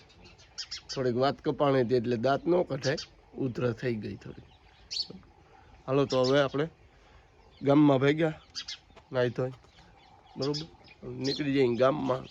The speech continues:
દુકાને જાવું, ત્યાંથી બહાર પણ જવાનું છે. તો વ્લોગમાં બન્યા રહીજો, જમાવટ કરાવી, ક્યાં કરી, શું કરીએ,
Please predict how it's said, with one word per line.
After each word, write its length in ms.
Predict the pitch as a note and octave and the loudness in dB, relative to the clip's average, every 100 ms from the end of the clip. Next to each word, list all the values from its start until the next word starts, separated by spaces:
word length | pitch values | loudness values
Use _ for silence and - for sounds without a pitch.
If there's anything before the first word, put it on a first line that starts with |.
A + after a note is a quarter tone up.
| - | -6
દુકાને 380 | C3 C#3+ D3 C#3+ | -2 2 2 2
જાવું, 280 | C#3 D3 D#3 - - - | 2 0 -4 -10 -20 -20
ત્યાંથી 500 | - C#3 B2 B2+ B2 | -6 -2 0 0 2
બહાર 180 | C3+ C3 | 2 0
પણ 220 | - C#3 | -2 0
જવાનું 440 | C3 C3+ C3+ C3+ B2+ | 2 2 2 0 -2
છે. 100 | D3 - - - | -8 -10 -20 -18
તો 120 | - C3 | -4 0
વ્લોગમાં 480 | B2+ D3 D3+ D3+ C#3+ | 4 2 2 -2 0
બન્યા 320 | E3 F#3+ E3+ | 0 4 4
રહીજો, 280 | B2 G#2+ - - - - | 4 -2 -6 -14 -20 -16
જમાવટ 460 | E3+ F#3 D#3+ C3 A#2 | -6 -2 2 0 0
કરાવી, 520 | - E3+ D3+ C3+ C3 | 2 4 4 2 -2
ક્યાં 340 | A#2+ C#3 B2+ B2 | -4 -2 -2 -2
કરી, 360 | C3 B2+ B2 B2 | -6 -4 -6 -6
શું 200 | B2 A#2+ | -6 -6
કરીએ, 420 | - C3 C3 A#2+ | -2 -2 0 -2